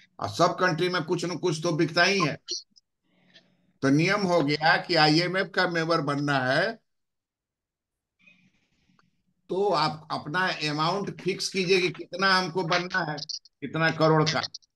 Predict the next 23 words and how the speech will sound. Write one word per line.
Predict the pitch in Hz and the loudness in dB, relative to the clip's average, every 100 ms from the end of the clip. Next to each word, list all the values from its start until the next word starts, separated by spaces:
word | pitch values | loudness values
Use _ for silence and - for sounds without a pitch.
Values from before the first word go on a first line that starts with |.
| _ _ _ - - - - - | _ _ _ -12 -8 -8 -10 -14
कितना | - - 160 | -12 -2 0
billion | 156 151 147 156 156 151 | 2 4 4 2 0 -2
का। | 120 - _ _ _ _ _ _ _ _ - - _ _ - - _ _ _ - - 180 _ _ _ _ _ _ _ - | -6 -8 _ _ _ _ _ _ _ _ -20 -20 _ _ -10 -10 _ _ _ -20 -20 _ _ _ _ _ _ _ _ -12
हाँ, | - - _ _ | -12 -14 _ _
फ़ोर | 135 160 | 2 4
बिलियन, | 156 156 160 160 - | 6 6 6 4 2
फ़ाइव | - 143 | 2 2
बिलियन | 151 160 156 | 0 0 0
हम | 151 | 0
लोग | 151 147 139 | 0 -2 -4
उस | 131 | -6
समय | 143 151 | -4 0
लेते | 147 143 147 | 0 0 -2
थे, | 143 143 127 - _ _ _ _ _ _ | -2 -2 -2 -6 _ _ _ _ _ _
बहुत | 127 147 143 | 0 0 0
बड़ी | 139 139 | -2 -2
बात | 113 113 - 92 | -2 -4 -8 -8
थी। | 110 | -2
आज | 131 127 | 0 0
वो, | 131 - | -4 -4
आज | - 127 | -2 -2
वो | 127 131 127 113 - 107 | 0 0 0 -4 -10 -8
महत्वपूर्ण | 120 123 - 143 139 | -4 -4 2 4 4